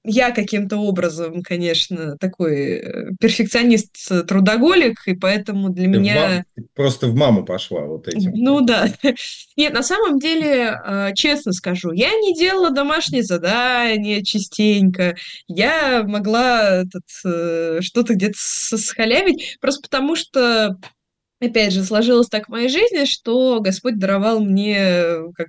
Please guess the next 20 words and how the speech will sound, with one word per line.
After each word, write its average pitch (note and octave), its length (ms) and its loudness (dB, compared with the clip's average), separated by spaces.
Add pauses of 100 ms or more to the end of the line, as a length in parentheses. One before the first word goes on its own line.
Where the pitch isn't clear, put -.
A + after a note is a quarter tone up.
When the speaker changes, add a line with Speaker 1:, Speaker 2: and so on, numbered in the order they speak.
Speaker 1:
бы - 80 -18
такое G#3 260 0
интуитивное A#3+ 560 2
понимание F#3+ 580 2
учебных G#3+ 360 2
процессов, A#3+ 580 0
и F3+ 60 0
я D4+ 140 2
всё B3 160 -4
делала A3+ 380 4
просто, A#3 340 -4
ну, F3+ 240 -2
до, F3+ 380 -8
до F#3+ 380 2
урока. F#3 440 4
<laughs> - 840 -8
Я F#3+ 280 0
быстро G3+ 440 2
всё F#3 400 0
прочитывала, D#4 800 2